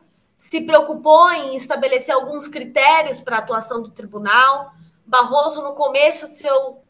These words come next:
é, é, do exercício de suas funções como ministro,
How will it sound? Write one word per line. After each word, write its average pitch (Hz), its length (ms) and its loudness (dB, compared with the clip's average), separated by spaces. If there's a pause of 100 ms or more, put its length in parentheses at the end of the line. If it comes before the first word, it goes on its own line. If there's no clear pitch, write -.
(200)
é, 240 420 -2
é, 208 1000 -6 (120)
do 214 140 0
exercício 277 480 2
de - 60 -14
suas 294 160 -6
funções 254 340 -8
como 247 180 -10
ministro, 240 760 -8